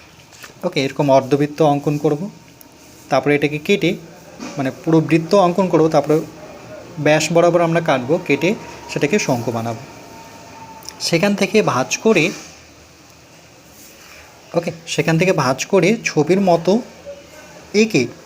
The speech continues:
কেটে নিয়ে আঠা দিয়ে জুড়ে মুখ খোলা শঙ্কু, আঠা দিয়ে, আহ, জুড়ে মুখ খোলা শঙ্কু পেলাম।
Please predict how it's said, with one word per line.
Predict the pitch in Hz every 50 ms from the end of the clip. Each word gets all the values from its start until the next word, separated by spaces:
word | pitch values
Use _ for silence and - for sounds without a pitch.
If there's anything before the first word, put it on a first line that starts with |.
| - -
কেটে | - 165 160 175 202
নিয়ে | 196 196 208 214
আঠা | 208 139 139 139 - 170 170
দিয়ে | 165 185 196 202
জুড়ে | 160 143 143 151 175 190
মুখ | 185 151 143 151 156 156 - -
খোলা | - 170 185 208
শঙ্কু, | 208 - - 165 170 180 180 165 - 156 202 247 - - - - - - - - - - - - - - - - - - - - - - - - - - - - -
আঠা | 147 143 139 143 156 180 180
দিয়ে, | 202 202 208 214 214 208
আহ, | 165 143 143 143 143
জুড়ে | 139 160 185 175 156 165 202 208 - -
মুখ | 143 147 160 170 165 -
খোলা | 180 185 208 202
শঙ্কু | - - 143 143 151 147 180
পেলাম। | 175 151 127 113 110